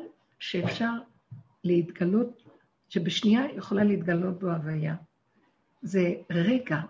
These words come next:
ריק, שכשאנחנו מקבלים אותו בלי דעה,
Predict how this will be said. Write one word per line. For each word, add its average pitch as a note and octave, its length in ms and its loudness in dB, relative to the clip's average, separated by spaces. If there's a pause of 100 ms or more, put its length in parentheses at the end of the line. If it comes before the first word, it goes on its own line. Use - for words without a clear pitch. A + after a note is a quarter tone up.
(160)
ריק, E3+ 340 -2 (1040)
שכשאנחנו G#3 680 -4
מקבלים F3+ 460 0
אותו B3+ 240 -2
בלי F3+ 240 2
דעה, G#3 400 -2